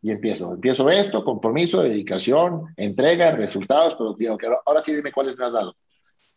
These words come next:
Y, y, y con temor me dice, "No, pues es que sí me falta". Le digo, "No, dímelo, dime que sí me has dado, pero pues te falta".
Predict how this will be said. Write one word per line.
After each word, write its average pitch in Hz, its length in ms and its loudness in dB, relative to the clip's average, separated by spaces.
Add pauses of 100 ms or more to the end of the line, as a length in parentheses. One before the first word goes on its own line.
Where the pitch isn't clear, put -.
(280)
Y, - 100 -2
y, - 360 -6
y 143 60 -2
con 135 200 2
temor 160 320 4
me 175 100 2
dice, 139 200 -2
"No, 151 260 -2
pues 117 180 -8
es - 60 -18
que 135 100 -4
sí 143 120 -6
me 139 100 -6
falta". 131 240 0
Le 117 100 0
digo, 110 120 -2
"No, 247 260 0
dímelo, 262 400 -2
dime 180 280 -2
que - 80 -6
sí - 120 -4
me 160 100 0
has 180 100 2
dado, 170 280 4
pero 113 180 -8
pues - 180 -20
te - 80 -10
falta". 151 440 -2